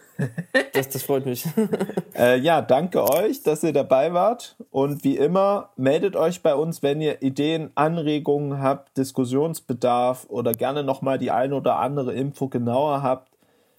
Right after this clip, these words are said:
Speaker 2: Podcast at beylos punkt de,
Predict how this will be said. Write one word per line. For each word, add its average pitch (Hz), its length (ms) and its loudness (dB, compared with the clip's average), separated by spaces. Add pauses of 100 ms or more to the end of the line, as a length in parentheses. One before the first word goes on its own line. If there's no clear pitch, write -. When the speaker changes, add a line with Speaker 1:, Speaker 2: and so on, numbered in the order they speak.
(340)
Speaker 2:
Podcast 175 640 2
at 147 360 0
beylos 156 460 2
punkt 151 340 -4
de, 160 460 0